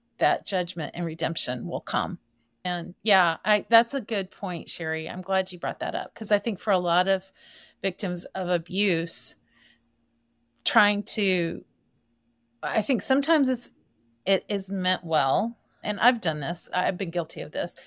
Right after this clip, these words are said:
Sometimes it's meant well of trying to reassure, "God's gonna redeem," and all of,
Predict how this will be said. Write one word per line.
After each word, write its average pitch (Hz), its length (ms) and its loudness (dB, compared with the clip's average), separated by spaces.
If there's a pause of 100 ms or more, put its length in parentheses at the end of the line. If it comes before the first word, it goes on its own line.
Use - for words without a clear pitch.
(100)
Sometimes 214 420 0
it's 175 180 -6
meant 185 300 -2
well 170 300 4
of 165 140 -4
trying 175 320 -2
to - 100 -10
reassure, 180 760 -2
"God's 277 280 2
gonna 330 160 0
redeem," 302 500 -2
and 185 320 -6
all 226 220 4
of, 226 120 -4